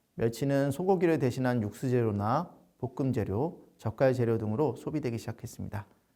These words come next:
특히 멸치볶음이 학교 도시락의 주요한 반찬으로 각광을 받아서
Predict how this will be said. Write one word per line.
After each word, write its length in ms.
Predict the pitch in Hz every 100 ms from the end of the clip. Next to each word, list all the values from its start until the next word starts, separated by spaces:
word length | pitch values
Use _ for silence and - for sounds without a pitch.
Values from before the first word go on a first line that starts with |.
| _
특히 320 | - - -
멸치볶음이 840 | 113 101 - 139 135 - 113 160 196 - - _ _
학교 340 | 185 185 196
도시락의 540 | 175 - 160 156 151 151
주요한 400 | 143 143 143 139
반찬으로 580 | 110 113 147 143 135
각광을 400 | 135 98 - 127
받아서 560 | 113 107 101 165 139 -